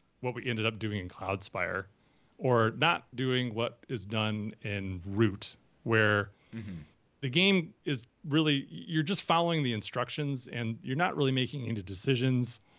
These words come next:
Speaker 1: You're, you're just doing what it says. And, uh,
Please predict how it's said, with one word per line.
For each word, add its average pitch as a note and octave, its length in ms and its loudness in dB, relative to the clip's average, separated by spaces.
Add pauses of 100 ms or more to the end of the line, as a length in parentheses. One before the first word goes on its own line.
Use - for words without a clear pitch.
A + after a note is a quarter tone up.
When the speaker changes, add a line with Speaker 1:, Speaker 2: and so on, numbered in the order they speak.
(580)
Speaker 1:
You're, A#2 580 2 (160)
you're D3 140 0
just D3 240 4
doing C#3 320 6
what B2 120 2
it A#2 120 -4
says. B2 560 0
And, A2+ 420 -4 (800)
uh, A#2+ 240 -2